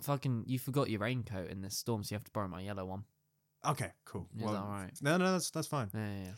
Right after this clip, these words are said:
Speaker 2: For everyone else, we are carrying on with our pursuit of the world's weirdest and strangest would you rathers, which have only been written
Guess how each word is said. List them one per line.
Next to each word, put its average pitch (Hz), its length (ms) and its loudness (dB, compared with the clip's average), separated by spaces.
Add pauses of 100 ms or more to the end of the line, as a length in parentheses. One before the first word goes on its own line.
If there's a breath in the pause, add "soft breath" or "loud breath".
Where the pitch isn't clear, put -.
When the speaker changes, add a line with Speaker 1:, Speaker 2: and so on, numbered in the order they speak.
(500 soft breath)
Speaker 2:
For 160 420 8
everyone 185 440 8
else, 151 420 8
we 147 260 4
are 139 200 2
carrying 165 640 2
on 143 180 2
with 131 100 0
our 127 140 0
pursuit - 680 2
of 127 200 0
the 131 80 2
world's 123 480 2
weirdest 143 480 2
and 123 120 0
strangest 127 560 0
would 120 140 2
you 113 80 0
rathers, 110 500 2
which - 140 -10
have - 140 -10 (160)
only 131 340 4
been 104 260 0
written 101 420 0